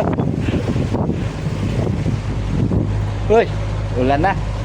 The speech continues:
Problema na tayo dito. Ay, mga kagalaw.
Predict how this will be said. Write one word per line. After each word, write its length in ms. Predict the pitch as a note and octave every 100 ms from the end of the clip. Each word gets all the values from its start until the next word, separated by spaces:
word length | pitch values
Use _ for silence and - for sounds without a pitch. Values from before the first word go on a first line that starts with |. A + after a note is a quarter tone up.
| - - - - - - -
Problema 380 | C3+ C#3+ D3 D3
na 80 | D3+
tayo 160 | D3+
dito. 240 | D3+ D3+ C3+ - - - - - - - - - - - - - - -
Ay, 120 | F3
mga 280 | F3+ F3 F3
kagalaw. 520 | E3 D3 D#3 C3+ A2+